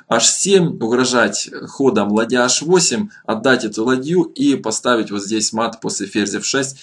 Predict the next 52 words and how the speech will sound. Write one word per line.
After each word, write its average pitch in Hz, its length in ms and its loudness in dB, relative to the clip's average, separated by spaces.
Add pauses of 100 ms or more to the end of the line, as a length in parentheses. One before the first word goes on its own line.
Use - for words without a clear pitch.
(140)
и 131 140 -2
на 110 100 0
ферзь 107 260 0
F 101 100 -4
семь 123 200 -4
будет 98 240 -4
ферзь 104 280 -2
бьет 101 260 -6
F - 120 -8
семь, 113 300 -4
это 101 240 -8
мат. 101 240 -8 (300)
Красивый 135 400 4
очень 113 240 0
вариант, 131 340 2
белые 113 260 0
без 101 200 -6
двух 101 240 -10
ладей, 120 320 -2
но 101 100 -6
они 107 160 -4
здесь 101 300 -6
матуют. 107 500 -6
Ну 156 140 0
а 117 100 2
партия 123 380 0
закончилась 107 580 -2
здесь 101 400 -2
буквально 101 560 -2
в 98 40 -8
два 110 160 0
хода, 135 360 0
после 110 320 -4
вот 101 120 -2
этого 104 200 -2
ужасного 104 480 -4
зевка 101 320 -4
ферзь 101 240 -4
бьет 104 220 -4
Д 120 80 -2
шесть, - 380 -2 (260)
Ариана 113 380 2
побила 107 480 2
на 107 300 2
H 104 200 0
семь 104 280 -2
ладьей, 120 460 0 (220)
ну 139 160 0
и 113 60 0
здесь 110 340 -2
ввиду 107 280 -6
такого 104 540 -2